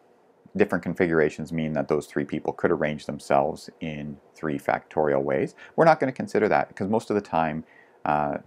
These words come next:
group dynamics are that somebody always sits in the middle and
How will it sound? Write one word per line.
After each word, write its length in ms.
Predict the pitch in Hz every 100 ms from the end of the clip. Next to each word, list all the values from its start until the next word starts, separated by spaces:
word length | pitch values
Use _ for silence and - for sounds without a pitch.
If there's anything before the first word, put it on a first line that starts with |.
| _
group 200 | 95 80
dynamics 580 | 80 76 73 71 71 -
are 180 | 69
that 280 | 69 65 67 - _ _ _ _ _ _
somebody 440 | _ - 95 85 80
always 340 | 78 80 80
sits 240 | - - -
in 80 |
the 60 | 82
middle 420 | 80 76 76 76
and 300 | 73 69 73